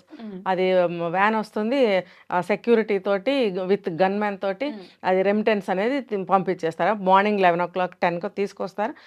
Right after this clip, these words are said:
Speaker 2: పంపించేస్తారు.
Speaker 1: అవును.
Speaker 2: అది ఎందుకు ఉంటుంది? వీళ్ళ జేబులో ఎందుకు ఉంటుంది? ఇంటికి ఎందుకు వస్తుంది?
Speaker 1: మ్మ్.
Speaker 2: వీళ్ళ శాలరీ మాత్రమే వస్తుంది. ఆ మాత్రం జ్ఞానం ఉండాలి కదా.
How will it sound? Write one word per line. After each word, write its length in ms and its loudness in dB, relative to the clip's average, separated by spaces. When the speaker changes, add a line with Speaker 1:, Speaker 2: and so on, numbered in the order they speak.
Speaker 2:
పంపించేస్తారు. 680 -2
Speaker 1:
అవును. 180 -16
Speaker 2:
అది 180 2
ఎందుకు 240 0
ఉంటుంది? 220 -2
వీళ్ళ 180 4
జేబులో 340 8
ఎందుకు 200 0
ఉంటుంది? 200 -2
ఇంటికి 220 0
ఎందుకు 220 4
వస్తుంది? 320 -6
Speaker 1:
మ్మ్. 240 -4
Speaker 2:
వీళ్ళ 140 6
శాలరీ 360 4
మాత్రమే 420 0
వస్తుంది. 320 -2
ఆ 60 0
మాత్రం 300 -2
జ్ఞానం 380 -2
ఉండాలి 240 -4
కదా. 180 -10